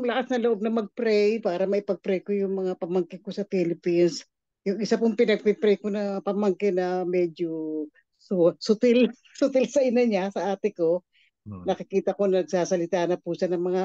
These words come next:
Speaker 1: about, sa mga wisdom about God, ganyan. So,
Speaker 2: Mm.
Speaker 1: malaking bagay po yun. At least, ah, kahit na medyo sutil siya, may pagbabago naman po. So,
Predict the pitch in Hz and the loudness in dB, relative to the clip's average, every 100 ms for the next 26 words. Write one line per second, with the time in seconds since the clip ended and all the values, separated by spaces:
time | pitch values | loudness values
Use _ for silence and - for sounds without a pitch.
0 | 170 165 160 160 _ _ _ - 233 247 | -4 -2 -2 -2 _ _ _ -6 -4 -4
1 | 226 226 226 214 202 190 190 185 - 196 | -4 -4 -4 -6 -6 -4 -4 -4 -2 -2
2 | 180 165 170 - 180 180 175 185 156 _ | -4 -6 -6 -8 -4 -2 0 0 -4 _
3 | - 165 160 156 143 - _ _ 113 110 | -2 -2 0 -4 -8 -12 _ _ -8 2
4 | 196 185 185 185 180 175 165 170 165 175 | 2 4 2 2 2 2 2 2 0 -2
5 | 165 180 185 196 196 190 170 - - - | -2 0 -2 -2 0 -2 -2 -16 -20 -20
6 | _ _ _ _ _ _ _ _ 196 170 | _ _ _ _ _ _ _ _ -8 -4
7 | 170 170 165 170 160 151 - _ _ _ | -2 0 0 0 -2 -4 -8 _ _ _
8 | _ 202 190 202 - 202 196 196 190 190 | _ 4 6 4 4 4 6 4 2 -2
9 | 170 _ _ _ _ _ _ _ _ _ | -8 _ _ _ _ _ _ _ _ _
10 | _ _ _ _ 190 180 214 196 208 240 | _ _ _ _ 0 2 2 2 0 0
11 | 196 202 190 190 208 202 196 196 190 160 | 2 2 4 4 4 2 2 0 0 0
12 | 185 165 196 180 190 165 180 175 147 165 | -2 0 0 2 0 0 2 2 0 -4
13 | 208 190 | 0 0